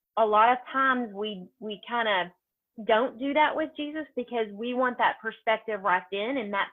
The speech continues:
prayer, in that moment. Like, before I say amen, he better have told me something, or he's not there for me, right? Because I can Google anything, I can talk to a friend, they can give me all kinds of advice, or I could pop a pill.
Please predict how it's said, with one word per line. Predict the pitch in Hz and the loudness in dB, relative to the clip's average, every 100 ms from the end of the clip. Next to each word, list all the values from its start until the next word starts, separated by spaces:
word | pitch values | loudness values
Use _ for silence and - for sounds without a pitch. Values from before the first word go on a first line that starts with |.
| - | -2
prayer, | 208 220 | 0 2
in | 233 208 | 0 -2
that | 214 | -4
moment. | 185 180 196 277 | -2 -2 0 0
Like, | 196 185 | -2 -4
before | 185 - 226 | -6 2 4
I | 247 247 | 4 4
say | 220 175 226 | 0 2 -2
amen, | 214 202 202 269 359 - - _ | -2 -2 -2 -2 -8 -18 -20 _
he | 240 | -2
better | 202 202 233 | 4 4 4
have | 226 233 | 0 0
told | 208 185 | 0 0
me | 180 - | -10 -8
something, | 139 180 - - _ _ - | -10 -8 -18 -18 _ _ -6
or | - 233 | 4 4
he's | 185 285 233 | 4 -2 2
not | 208 208 | 0 2
there | 220 214 | 0 0
for | - - | -4 -10
me, | - - | -14 -2
right? | 208 214 | 2 2
Because | 233 254 240 | 2 0 4
I | 240 | 4
can | 240 202 | 2 -4
Google | 185 220 254 | 0 2 4
anything, | 247 247 254 240 226 - | 2 -2 -6 -8 -6 -4
I | |
can | 190 185 | -6 -4
talk | - 262 | 0 0
to | 262 | -2
a | |
friend, | 240 233 | -4 -4
they | 214 | -4
can | 196 190 | -6 -8
give | |
me | 175 | -2
all | 175 254 269 | 2 2 2
kinds | 254 240 | -4 -4
of | 233 | -6
advice, | 208 202 202 202 208 _ _ _ | -6 0 4 4 0 _ _ _
or | 269 | 4
I | 262 247 | 6 6
could | 247 180 | 0 0
pop | 180 180 | -2 -2
a | |
pill. | - - | -8 -10